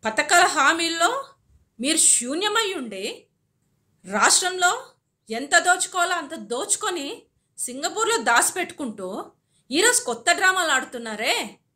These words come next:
అంటే, భారతీయ జనతా పార్టీ మీద కోపమా, లేకపోతే మీరు మీ మనుగడను కోల్పోతున్నామని భయమా? ఆ రోజు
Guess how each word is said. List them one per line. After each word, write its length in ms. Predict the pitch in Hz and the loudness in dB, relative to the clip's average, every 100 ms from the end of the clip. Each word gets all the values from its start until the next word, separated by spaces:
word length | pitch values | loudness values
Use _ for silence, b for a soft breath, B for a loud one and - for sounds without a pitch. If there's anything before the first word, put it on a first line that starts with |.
| _ _ _ _ _ - | _ _ _ _ _ -8
అంటే, 180 | 262 262 | -4 -4
భారతీయ 540 | 196 196 208 415 427 | -4 2 2 4 2
జనతా 280 | 349 349 381 | 2 0 -2
పార్టీ 280 | 381 339 349 | 0 0 0
మీద 120 | 349 | -4
కోపమా, 580 | 330 339 339 339 359 523 - _ _ _ _ _ _ _ 269 | -4 -2 -2 -2 -2 -4 -8 _ _ _ _ _ _ _ 0
లేకపోతే 600 | 330 440 403 392 466 554 _ _ _ 196 | 0 2 -2 -4 -4 -8 _ _ _ -10
మీరు 340 | 226 359 494 | -4 -2 -2
మీ 140 | 381 | -2
మనుగడను 640 | 302 254 330 415 392 381 523 | 0 0 0 0 0 0 -4
కోల్పోతున్నామని 840 | - 277 381 415 415 339 330 339 | 2 4 4 0 -2 -4 -4 -4
భయమా? 520 | 214 226 262 330 - - _ _ _ _ _ _ - | -2 4 4 4 -4 -8 _ _ _ _ _ _ -4
ఆ 140 | 202 269 | 4 6
రోజు 560 | 330 392 453 440 - | 8 6 2 -2 -6